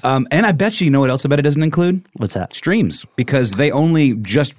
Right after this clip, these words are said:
Speaker 1: p-, pretty recently,
Speaker 2: Mm-hmm.
Speaker 1: I mean, not college recently, no, more recently than college.
Speaker 2: Just, like, a
Speaker 1: Uh,
Speaker 2: few years back,
Speaker 1: a
Speaker 2: right?
Speaker 1: few years back got added to Spotify,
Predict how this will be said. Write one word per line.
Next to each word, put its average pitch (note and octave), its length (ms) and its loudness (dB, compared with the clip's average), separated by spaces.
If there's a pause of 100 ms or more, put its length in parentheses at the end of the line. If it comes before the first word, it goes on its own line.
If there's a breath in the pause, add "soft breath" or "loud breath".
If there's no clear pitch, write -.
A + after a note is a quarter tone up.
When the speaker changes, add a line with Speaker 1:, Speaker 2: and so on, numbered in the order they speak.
(140)
Speaker 1:
p-, - 100 -10
pretty - 320 -2
recently, F2 560 0
Speaker 2:
Mm-hmm. G#2 200 -2
Speaker 1:
I A2 60 0
mean, A#2 120 2
not A#2+ 260 -2
college G#2+ 420 -2
recently, D#2+ 440 -8
no, A#2+ 180 0
more A2 180 0
recently D#2 380 -6
than C#2+ 120 -10
college. D2+ 360 -4
Speaker 2:
Just, - 240 -4
like, A2 80 4
a F2+ 40 4
Speaker 1:
Uh, - 40 -2
Speaker 2:
few - 180 0
years A2 220 2
back, - 260 0
Speaker 1:
a G3 40 -2
Speaker 2:
right? A3 100 4
Speaker 1:
few G#3+ 80 4
years F#3 160 2
back F3 400 -2
got C3 240 0
added A#2 300 -2
to A#2 100 -2
Spotify, G#2+ 760 -2